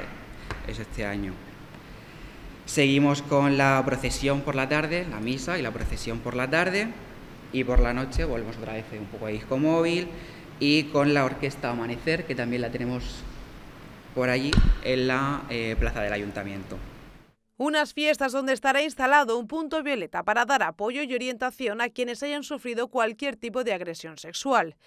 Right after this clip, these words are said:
Speaker 2: Además, como novedad, se colaborará con la Asociación Local contra el Cáncer.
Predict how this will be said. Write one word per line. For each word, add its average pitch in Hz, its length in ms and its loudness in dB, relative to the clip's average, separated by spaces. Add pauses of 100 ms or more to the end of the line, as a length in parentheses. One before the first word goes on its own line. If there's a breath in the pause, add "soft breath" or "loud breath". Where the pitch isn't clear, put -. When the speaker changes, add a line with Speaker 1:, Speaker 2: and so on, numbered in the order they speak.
(340 soft breath)
Speaker 2:
Además, 233 560 6
como 220 320 0
novedad, 233 480 6 (280 soft breath)
se 262 220 4
colaborará 269 680 8
con 220 200 -2
la 220 80 0
Asociación 254 580 -2
Local 220 300 -2
contra 262 300 -6
el 233 80 -6
Cáncer. 151 440 -10